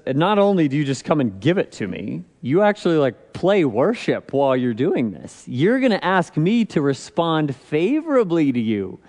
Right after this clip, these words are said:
You're gonna say, 'Accept our gift and give us gifts in return. Bless us as your people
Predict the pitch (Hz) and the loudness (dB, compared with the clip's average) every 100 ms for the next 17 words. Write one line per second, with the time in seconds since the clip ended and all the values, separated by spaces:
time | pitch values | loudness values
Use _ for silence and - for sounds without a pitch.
0 | - - - 151 233 226 185 160 135 - | -20 -20 -6 0 2 2 2 2 0 -8
1 | - 156 - - 247 - 226 220 160 208 | -6 -6 -4 0 0 2 0 0 2 2
2 | 185 - - 175 180 135 180 233 233 208 | 2 -4 -6 0 2 2 0 2 2 0
3 | - 240 208 - 226 220 214 240 233 190 | -4 -2 -2 -2 0 -2 -2 0 0 0
4 | 113 - - - _ 202 254 240 240 220 | -2 -4 -16 -20 _ 0 2 2 -2 0
5 | 233 226 208 240 214 262 254 240 190 147 | 0 0 0 -2 -2 0 0 0 0 0
6 | 110 | -2